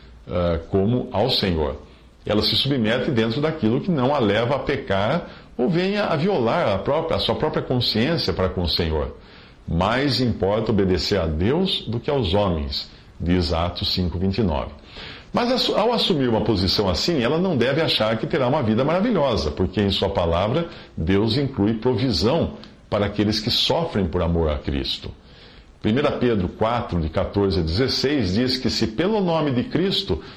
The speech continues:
sois injuriados, bem-aventurados sois, porque sobre vós repousa o Espírito da glória e de Deus. Não sofra, porém, nenhum de vós como assassino ou ladrão,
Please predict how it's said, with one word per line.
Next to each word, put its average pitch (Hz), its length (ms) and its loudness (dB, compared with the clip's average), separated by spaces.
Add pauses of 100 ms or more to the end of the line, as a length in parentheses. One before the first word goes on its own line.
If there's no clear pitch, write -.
sois 104 300 2
injuriados, 90 880 0 (280)
bem-aventurados 135 1000 2
sois, 156 320 0
porque 95 340 -2
sobre 101 320 2
vós 90 320 2
repousa 95 500 2
o 98 40 2
Espírito 180 520 0
da 120 140 2
glória 113 580 0
e 113 60 -2
de 117 140 2
Deus. 110 500 0 (340)
Não 139 220 0
sofra, 202 460 0
porém, 135 420 2
nenhum 113 240 2
de 196 80 2
vós 131 500 0 (220)
como 95 160 2
assassino 98 560 0
ou 135 60 2
ladrão, 151 500 0